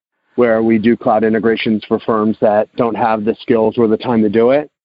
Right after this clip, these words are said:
So we can actually do that for you and help launch cloud apps or do a migration from a Great Plains to a Deer inventory or an Unleashed inventory or something along those lines.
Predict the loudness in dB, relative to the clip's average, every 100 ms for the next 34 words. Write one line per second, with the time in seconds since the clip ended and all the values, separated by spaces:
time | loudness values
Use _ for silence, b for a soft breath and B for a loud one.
0 | _ _ -2 0 0 -4 -6 -8 -6 -4
1 | -4 -4 -6 -6 -6 -2 -2 2 0 0
2 | 0 0 2 2 0 -2 -6 -4 -2 -2
3 | -6 _ _ _ 0 2 0 -4 -6 -8
4 | -10 _ _ -4 0 2 2 0 -4 _
5 | _ _ _ _ 0 2 2 0 0 2
6 | 2 0 -2 0 -2 -2 -6 -8 -6 -4
7 | -4 -4 -4 -4 -2 0 2 2 2 -2
8 | _ _ _ -4 -2 -2 -2 0 0 -2
9 | -2 0 2 2 0 0 -4 _ _ 0
10 | 2 2 0 0 -2 -2 0 2 2 0
11 | 0 0 2 0 -2 -2 -2 0 0 0
12 | -4 -8 -2 0 2 0 0 -2 -2 -2
13 | -4